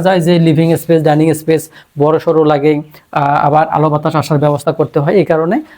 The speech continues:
আপনারা এই ডিজাইনটা করতে পারেন। এখন আমরা দেখব আমাদের কোথায় কোথায় আমরা জানালা এবং দরজাগুলো সেট করব বা দিব। তো আমরা প্রথমে দরজাগুলো যদি দেখতে যাই, তাহলে কিন্তু এখানকার জন্য আমরা এই, এইখানে দরজা দিব, এখানকার জন্য এইখানে,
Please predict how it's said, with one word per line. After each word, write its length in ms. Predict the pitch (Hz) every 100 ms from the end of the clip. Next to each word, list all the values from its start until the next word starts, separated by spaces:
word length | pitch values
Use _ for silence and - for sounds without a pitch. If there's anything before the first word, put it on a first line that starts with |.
| -
আপনারা 200 | 151 165 165
এই 60 | 151
ডিজাইনটা 300 | 151 170 214 - _ -
করতে 180 | 226 220
পারেন। 180 | 147 143 139 - -
এখন 140 | 170 233
আমরা 120 | 220 214
দেখব 180 | 208 185 254 - _
আমাদের 220 | 160 151 170
কোথায় 200 | 175 185 175
কোথায় 180 | 165 160
আমরা 140 | 147 180 247 _ _ - 135
জানালা 320 | 143 147 156 151
এবং 120 | 147 139
দরজাগুলো 440 | 139 131 139 139 175 - - _
সেট 160 | - 202 -
করব 180 | 139 131 143
বা 60 | 165 170
দিব। 140 | 165 131 120 - _
তো 40 | 165
আমরা 100 | 165 175
প্রথমে 200 | 185 220 170
দরজাগুলো 380 | 180 185 190 202 180
যদি 120 | 180 156
দেখতে 220 | 156 170 151
যাই, 160 | 139 202 294 - _ -
তাহলে 180 | 185 175
কিন্তু 160 | 214 240 247
এখানকার 320 | 226 226 233 208
জন্য 120 | 226 220
আমরা 140 | 220 - 208
এই, 80 | 220 - - _ _ _
এইখানে 260 | 220 214 202 160
দরজা 220 | 147 147 143
দিব, 100 | 156 214 - -
এখানকার 320 | 170 170 175 151
জন্য 140 | 160 165
এইখানে, 300 | 143 165 156